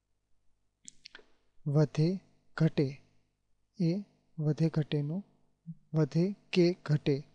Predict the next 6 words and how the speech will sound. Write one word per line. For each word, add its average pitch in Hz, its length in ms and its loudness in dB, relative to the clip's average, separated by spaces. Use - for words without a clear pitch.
તે 175 220 0
વધે 156 320 -2
ઘટેનો 151 560 -4
વિગ્રહ 151 400 0
થયો. 143 340 -6
સમાસના 170 800 -2